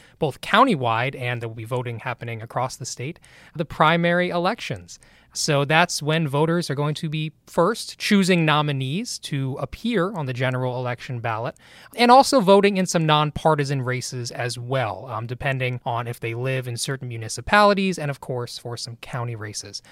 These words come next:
And one thing we reiterate is, you know, it's really important to try to participate in every election you can. You know, if you want a fully informed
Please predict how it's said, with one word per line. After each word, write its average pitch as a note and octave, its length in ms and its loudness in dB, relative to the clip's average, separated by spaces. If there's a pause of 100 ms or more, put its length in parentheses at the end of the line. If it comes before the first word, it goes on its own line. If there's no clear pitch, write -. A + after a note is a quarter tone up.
(240)
And C#3 100 -6
one E3+ 140 4
thing F#3 240 4
we F3 140 2
reiterate F3 580 2
is, B2+ 400 -6
you C3+ 60 -8
know, B2 280 -10
it's D#3 160 -12
really F#3 320 2
important D#3+ 460 0
to C3 80 -8
try C#3+ 160 -4
to C3+ 80 -2
participate C3 680 -8
in B2 200 -10
every D3+ 400 -2
election C3 480 -2
you A#2+ 140 -4
can. D#3 480 -4
You C3+ 80 -6
know, C3+ 200 -6 (340)
if C#3+ 180 -6
you C3+ 100 -4
want D3 420 0
a C3+ 120 -8
fully E3 440 -2
informed D#3 760 -2